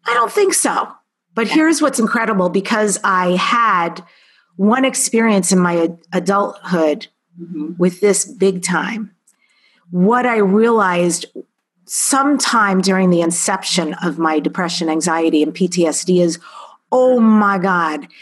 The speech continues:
Speaker 1: this has been inside of me my whole life.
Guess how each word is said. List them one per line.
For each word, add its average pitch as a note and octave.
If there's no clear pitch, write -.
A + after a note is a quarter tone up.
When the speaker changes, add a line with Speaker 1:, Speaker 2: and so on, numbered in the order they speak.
Speaker 1:
this G#3+
has A#3+
been G#3+
inside F#3
of F#3
me G3+
my F3
whole G3+
life. E3+